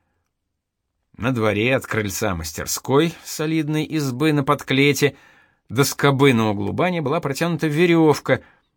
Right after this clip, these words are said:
и Ефимья Митрофанна с Машей, единственной дочерью Ремезовых,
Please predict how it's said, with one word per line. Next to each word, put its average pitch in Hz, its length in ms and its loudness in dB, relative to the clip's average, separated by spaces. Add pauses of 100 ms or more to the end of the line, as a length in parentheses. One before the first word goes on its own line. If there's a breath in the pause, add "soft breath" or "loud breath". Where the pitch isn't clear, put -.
(280)
и 139 80 -2
Ефимья 156 840 0
Митрофанна 120 720 0
с - 180 -4
Машей, 139 680 2
единственной 165 720 -2
дочерью 143 500 2
Ремезовых, 131 640 2